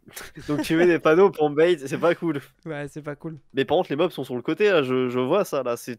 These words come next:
Speaker 1: méga perturbant, je
Speaker 2: Euh,
Speaker 1: n'aime pas.
Speaker 2: ouais, il y a des petits mobs, oui, ouais, ouais, c'est vrai que, c'est vrai qu'il y a, il y a, il y a des mobs sur le côté. <laughs>
Speaker 1: Je n'aime pas du
Speaker 2: C'est
Speaker 1: tout, mais
Speaker 2: excellent,
Speaker 1: vraiment.
Speaker 2: c'est excellent, ce truc.
Speaker 1: <laughs> Je, ça fait flipper ton machin, là.
Speaker 2: Tu sais, ça fait penser au truc de Inception,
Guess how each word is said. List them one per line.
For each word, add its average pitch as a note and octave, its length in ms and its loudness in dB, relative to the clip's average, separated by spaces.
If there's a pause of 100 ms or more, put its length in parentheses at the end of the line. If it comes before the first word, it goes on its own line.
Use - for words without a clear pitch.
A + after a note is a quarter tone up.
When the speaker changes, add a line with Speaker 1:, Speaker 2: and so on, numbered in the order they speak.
Speaker 1:
méga C#3+ 400 0
perturbant, G3 500 -2
je E3+ 100 -4
Speaker 2:
Euh, E3 80 -4
Speaker 1:
n'aime E3 80 -6
pas. G3 100 0
Speaker 2:
ouais, D#4+ 140 4
il E4 60 -2
y - 20 0
a G#3 40 0
des F#3+ 120 2
petits A#3 180 -8
mobs, A3 180 -2
oui, F#3+ 240 -2
ouais, F3 240 -6
ouais, E3+ 120 -8
c'est F3 120 -10
vrai F#3 140 -4
que, F3 400 -2
c'est - 140 -10
vrai G#3+ 80 -4
qu'il G3 120 -4
y E3 40 2
a, E3+ 80 -2
il E3+ 180 -4
y E3 80 -2
a, D#3+ 40 -2
il D#3+ 80 -4
y D#3+ 40 -4
a D#3 60 -6
des D#3+ 80 -6
mobs G#3+ 180 -2
sur A3+ 140 -6
le A#3 60 -8
côté. G#3+ 220 -2
<laughs> - 640 -6
Speaker 1:
Je C3 100 -12
n'aime D3+ 180 2
pas G3 160 2
du G3 100 0
Speaker 2:
C'est F#3+ 60 -6
Speaker 1:
tout, F#3 180 -4
mais A3 80 -6
Speaker 2:
excellent, D#3+ 220 0
Speaker 1:
vraiment. F3 280 2
Speaker 2:
c'est - 140 -12
excellent, G#3 400 -10
ce E3 120 -14
truc. D3+ 140 -12
Speaker 1:
<laughs> - 300 -18
Je, - 520 -8 (460)
ça F3+ 200 0
fait G3 160 -2
flipper F#3 400 -8
ton A3 100 -8
machin, D#3+ 340 -2
là. B2+ 140 -2 (180)
Speaker 2:
Tu - 80 -14
sais, A#3 60 -14
ça E3+ 100 -10
fait D#3+ 120 -8
penser E3 260 -8
au B3+ 60 -8
truc A3+ 160 -12
de E3+ 100 -6
Inception, F3+ 480 -6